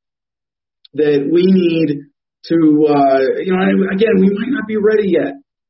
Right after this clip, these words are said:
but, you know, the more we have stories like this, the more effective that censorship gets, uh, the more normalized, or the more, the more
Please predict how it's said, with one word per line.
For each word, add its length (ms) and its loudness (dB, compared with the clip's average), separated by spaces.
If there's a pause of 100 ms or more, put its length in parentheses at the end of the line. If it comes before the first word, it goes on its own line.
(280)
but, 360 0
you 160 -4
know, 80 0
the 160 -2
more 320 2
we 160 2
have 160 -2 (160)
stories 400 2
like 240 0
this, 240 -4
the 80 -2
more 320 -2
effective 400 -4
that 240 -2
censorship 640 -6
gets, 380 -2 (420)
uh, 160 -8
the 80 0
more 240 2
normalized, 800 0
or 160 0
the 80 0
more, 400 0 (240)
the 160 0
more 460 0